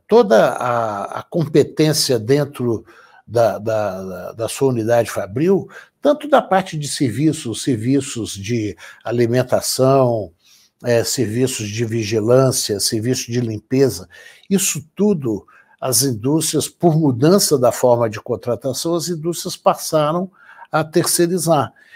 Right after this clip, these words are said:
Então, isso deixou de ser indústria e passou a ser classificado como serviço. Então, isso tudo foi reduzindo um pouco a participação da indústria no pib nacional. Mas é verdade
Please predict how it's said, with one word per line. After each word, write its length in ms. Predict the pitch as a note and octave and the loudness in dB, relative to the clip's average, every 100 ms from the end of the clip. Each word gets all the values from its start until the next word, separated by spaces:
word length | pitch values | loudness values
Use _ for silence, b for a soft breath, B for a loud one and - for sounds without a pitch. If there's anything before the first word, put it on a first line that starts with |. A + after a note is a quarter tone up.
| b B2+ | b -12
Então, 320 | B2+ D#3+ F#3 | 0 2 2
isso 220 | F3 E3+ | 0 2
deixou 440 | G3 F#3 - F#3 | 2 2 6 8
de 160 | G3 B2+ | 8 4
ser 220 | - C#3+ | 0 0
indústria 520 | C3 A2 C3 D#3 - | 0 0 -2 -2 -4
e 40 | E3 | -2
passou 420 | E3 D3 - D3+ | -2 -2 -2 -2
a 40 | |
ser 240 | C#3+ - D3 | -2 -4 -4
classificado 640 | C#3+ - - - C3 C3+ | -6 -6 -8 -4 -2 -4
como 300 | C3 C#3 D3 | -4 -4 -4
serviço. 680 | - D#3+ B2+ G2+ F2 - - B B _ | -4 -4 -4 -6 -8 -10 -12 B B _
Então, 200 | G3 A3 | 4 4
isso 260 | G#3 - - | 2 -6 -8
tudo 240 | - G3 G3+ | -4 -4 0
foi 180 | G3+ | 2
reduzindo 580 | F3+ G3 F3+ D3 D3 F3 | 4 4 2 -4 -4 -2
um 60 | E3+ | -4
pouco 360 | D#3 D3+ D3+ | -2 -2 -2
a 20 | D3 | -4
participação 920 | - C#3 - - D3 - C3 A#2 D3+ B B B - | -4 -6 -6 0 0 0 0 0 -2 B B B 2
da 140 | C#3 | 4
indústria 460 | B2+ G2+ C#3 - D#3 | 4 2 0 2 -2
no 120 | D3 | -2
pib 340 | - C#3+ C3+ | 0 0 2
nacional. 640 | C#3+ C#3+ - E3 G#2+ - b b b b b _ _ _ _ _ _ | -2 -2 0 0 -2 -8 b b b b b _ _ _ _ _ _
Mas 320 | - C#3+ C3+ E3+ | -2 2 4 6
é 120 | F3 | 8
verdade 720 | F3+ F3 B2+ A#2+ C3 D3+ F#3 | 8 6 4 4 4 2 -4